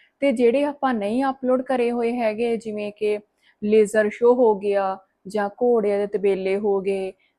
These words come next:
ਜਾਂ ਫਿਰ ਉੱਥੇ ਜਿਹੜਾ ਮਿਊਜ਼ੀਅਮ ਆ, ਉਹ ਆਪਾਂ ਤੁਹਾਨੂੰ ਡਿਸਕ੍ਰਿਪਸ਼ਨ ਬਾਕਸ ਦੇ ਵਿੱਚ ਲਿੰਕ ਵੀ ਦੇ ਦੇਵਾਂਗੇ। ਤੇ ਜਿਨ੍ਹਾਂ ਨੇ ਹਾਲੇ ਤੱਕ ਆਪਣੀਆਂ ਉਹ ਵਾਲੀਆਂ ਵੀਡੀਓਜ਼ ਨਹੀਂ ਦੇਖੀਆਂ ਹੈਗੀਆਂ,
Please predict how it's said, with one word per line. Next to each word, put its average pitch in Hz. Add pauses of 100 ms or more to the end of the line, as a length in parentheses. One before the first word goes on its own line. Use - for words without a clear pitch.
(120)
ਜਾਂ 208
ਫਿਰ 208
ਉੱਥੇ 233
ਜਿਹੜਾ 226
ਮਿਊਜ਼ੀਅਮ 220
ਆ, 208 (300)
ਉਹ 262
ਆਪਾਂ 269
ਤੁਹਾਨੂੰ 233
ਡਿਸਕ੍ਰਿਪਸ਼ਨ 226
ਬਾਕਸ 226
ਦੇ 220
ਵਿੱਚ 208
ਲਿੰਕ 202
ਵੀ 196
ਦੇ 214
ਦੇਵਾਂਗੇ। 254
ਤੇ 294
ਜਿਨ੍ਹਾਂ 247
ਨੇ 285
ਹਾਲੇ 247
ਤੱਕ 220
ਆਪਣੀਆਂ 202
ਉਹ 202
ਵਾਲੀਆਂ 214
ਵੀਡੀਓਜ਼ 190
ਨਹੀਂ 185
ਦੇਖੀਆਂ 247
ਹੈਗੀਆਂ, 240